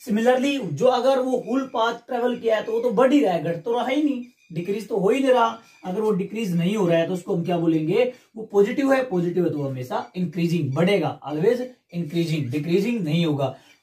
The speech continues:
आप ये भी बोल सकते हो distance always increasing, not decreasing। Displacement may be zero, displacement may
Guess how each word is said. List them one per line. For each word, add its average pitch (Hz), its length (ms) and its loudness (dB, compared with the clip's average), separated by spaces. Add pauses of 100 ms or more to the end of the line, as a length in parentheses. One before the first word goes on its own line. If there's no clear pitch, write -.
(140)
आप 180 240 0
ये 180 120 4
भी 196 140 2
बोल 202 220 2
सकते 214 240 -6
हो 214 80 0
distance 185 420 -4
always 180 360 0 (220)
increasing, 143 580 -4 (140)
not 180 240 -4
decreasing। 135 440 -6 (400)
Displacement 240 600 -4
may 226 160 0
be 220 140 -2
zero, 208 280 2
displacement 202 560 -6
may 190 80 -4